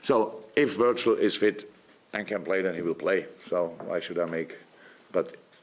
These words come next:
if not, then obviously we have options, and that's, that's really good. That's really good. Um, and for that, yes, his impact is, is, um, always, um,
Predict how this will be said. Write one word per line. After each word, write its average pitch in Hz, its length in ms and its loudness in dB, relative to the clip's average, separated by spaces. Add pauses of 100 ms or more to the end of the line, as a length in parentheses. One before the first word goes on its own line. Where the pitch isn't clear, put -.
(100)
if 95 220 2
not, 101 280 -2 (340)
then 90 280 -2
obviously 90 500 -2
we 82 120 -4
have 80 160 -4
options, - 460 -4
and 82 140 -10
that's, 87 220 -2
that's - 260 -4
really 80 280 -2
good. 85 280 -2 (260)
That's 80 240 -8
really 80 200 -6
good. 85 220 -6 (540)
Um, 78 520 -6 (220)
and 78 220 -10 (540)
for - 180 -2
that, 92 280 0 (100)
yes, - 380 -2
his 82 160 -10
impact 85 360 -4
is, - 240 -10 (800)
is, - 300 -6
um, 85 320 -6
always, 95 560 0 (100)
um, 95 520 -8